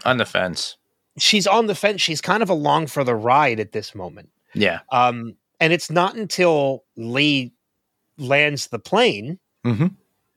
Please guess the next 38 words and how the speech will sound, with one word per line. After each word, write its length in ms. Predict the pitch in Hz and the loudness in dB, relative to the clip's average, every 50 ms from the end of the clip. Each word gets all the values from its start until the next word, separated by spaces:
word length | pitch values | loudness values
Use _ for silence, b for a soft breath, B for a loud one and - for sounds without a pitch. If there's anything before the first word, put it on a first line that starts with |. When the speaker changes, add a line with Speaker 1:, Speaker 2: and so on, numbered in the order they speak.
| _ _ _ _ _ _ _ | _ _ _ _ _ _ _
Speaker 2:
and 160 | 139 147 143 | -2 0 2
she 220 | - - 156 156 143 | 0 0 0 0 -2
sees 540 | - - - - 170 190 208 208 175 147 - | -2 -4 -2 -2 -2 0 0 0 0 0 -2
the 100 | 160 151 | -2 -2
skill 320 | - - - 147 135 127 | -2 0 2 2 2 2
he 220 | 117 107 127 123 | 0 -2 -6 -6
has 480 | 117 - 139 180 202 143 117 113 117 113 | -2 0 0 2 2 2 2 0 -2 -4
that 160 | - 117 - | -6 -6 -4
she 160 | - - 127 | -4 -6 -6
kind 260 | 113 - 131 135 139 139 | -2 0 2 2 2 0
of 140 | 117 98 | -4 -2
busts 340 | - 110 123 123 - - - | 0 2 2 2 0 0 0
out 240 | 139 127 131 - 123 | 2 2 2 0 0
laughing. 600 | 127 127 139 190 202 - 127 110 - 117 139 143 b b b b b b b b b b b b _ - | 0 2 2 2 0 0 -4 -4 -4 -6 -12 -14 b b b b b b b b b b b b _ -2
I 80 | 135 120 | -2 -2
think 320 | - - 147 147 - - | -2 -2 -2 -2 0 0
there's 240 | - 143 156 143 - | 0 0 0 0 -2
been 280 | - - 139 151 147 | -2 -2 -2 -2 -2
kind 320 | - - 131 127 135 139 147 | -4 -2 0 0 2 2 0
of 220 | 151 151 139 - - _ _ - | 0 -2 -4 -8 -16 _ _ -2
a 60 | 147 | 0
little 280 | 135 127 123 131 135 131 | 0 2 2 4 4 4
bit 180 | 120 131 123 | 4 2 2
of 140 | 131 120 117 | 2 2 2
a, 160 | 135 135 117 - | 2 2 2 -2
of 280 | 131 120 131 135 113 - | -4 -2 -2 -2 0 0
a 80 | 135 135 | -2 0
relief 480 | 131 135 139 120 131 151 175 170 - - | 0 0 -2 -2 -2 -2 -2 -4 -4 -4
there. 300 | 113 104 90 - - - | -6 -6 -6 -8 -10 -4
Like, 140 | - 127 - | -2 0 2
Speaker 1:
A 100 | 104 107 - | 4 4 4
Speaker 2:
I 100 | - 110 | 4 4
Speaker 1:
breaking 260 | 113 113 117 143 196 117 117 113 | 4 2 2 2 2 0 0 0
Speaker 2:
think 60 | 139 | 0
that 180 | 151 151 175 170 | 0 2 2 0
Speaker 1:
point. 120 | - - | -2 -6
Speaker 2:
m-, 140 | 170 160 151 - _ | -10 -10 -10 -8 _
Speaker 1:
Yeah. 220 | 104 107 101 98 | 0 2 2 2